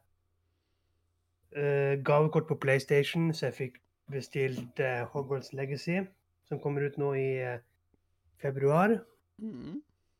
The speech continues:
Speaker 1: Og, eh, det var, det var det jeg fikk i julegave.
Speaker 2: Yes. Det var,
Speaker 1: Og, eh,
Speaker 2: det var litt det, da.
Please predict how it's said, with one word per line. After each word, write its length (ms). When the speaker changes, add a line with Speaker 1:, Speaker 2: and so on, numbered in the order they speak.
Speaker 1:
Og, 300
eh, 280
det 300
var, 800
det 140
var 80
det 140
jeg 240
fikk 640
i 180
julegave. 600
Speaker 2:
Yes. 300
Det 100
var, 120
Speaker 1:
Og, 80
eh, 160
Speaker 2:
det 80
var 100
litt 140
det, 80
da. 120